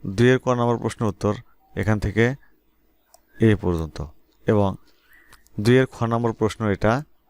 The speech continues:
এখান থেকে এই পর্যন্ত। তারপর তিন নম্বর প্রশ্ন, উপরের চিত্র থেকে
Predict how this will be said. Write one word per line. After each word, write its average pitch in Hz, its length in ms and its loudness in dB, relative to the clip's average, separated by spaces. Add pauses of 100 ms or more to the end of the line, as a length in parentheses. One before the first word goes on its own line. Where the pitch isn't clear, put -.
(2250)
এখান 104 300 0
থেকে 107 200 2 (3000)
এই 107 120 4
পর্যন্ত। 80 340 -4 (600)
তারপর 117 340 0 (320)
তিন 135 200 -4
নম্বর 110 300 -2
প্রশ্ন, 87 240 -10 (3250)
উপরের 156 360 4
চিত্র 151 220 -4 (160)
থেকে 113 220 -2